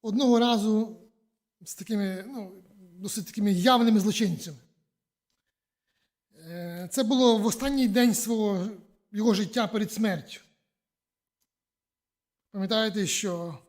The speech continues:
коли його розіп'яли, е, ще було два чоловіка, які були розіп'яті того самого дня з ним, на тому самому місці. Христос висів по центру,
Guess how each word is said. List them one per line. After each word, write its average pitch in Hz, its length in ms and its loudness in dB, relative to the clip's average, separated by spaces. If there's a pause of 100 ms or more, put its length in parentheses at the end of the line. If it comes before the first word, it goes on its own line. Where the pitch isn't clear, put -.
(380)
коли 220 260 -2
його 220 280 2
розіп'яли, 233 720 -2 (1600)
е, 180 160 -18
ще - 240 2
було 214 640 2 (580)
два 196 440 0
чоловіка, 254 360 2
які 226 180 -2
були 220 200 2
розіп'яті 208 480 0 (1000)
того 240 220 2
самого 220 340 2
дня 208 220 0
з 160 80 -2
ним, 190 320 0
на 202 80 -4
тому 220 240 4
самому 202 220 0
місці. - 460 -2 (580)
Христос - 760 -2 (120)
висів 202 440 -4
по 220 100 -8
центру, 254 540 -6